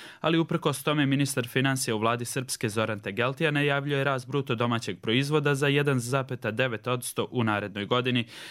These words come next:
Tegeltija naglašava da prijedlog ekonomske politike za dvije hiljade petnaestu godinu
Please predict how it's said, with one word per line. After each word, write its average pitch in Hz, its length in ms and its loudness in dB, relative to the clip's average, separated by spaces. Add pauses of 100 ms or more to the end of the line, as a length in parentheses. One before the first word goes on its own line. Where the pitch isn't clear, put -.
(100)
Tegeltija 113 420 -2
naglašava 131 480 -2
da 127 100 -2
prijedlog 139 520 -2
ekonomske 127 600 0
politike 120 480 0
za 101 140 -4
dvije 110 180 0
hiljade 110 360 0
petnaestu 135 560 -4
godinu 139 380 0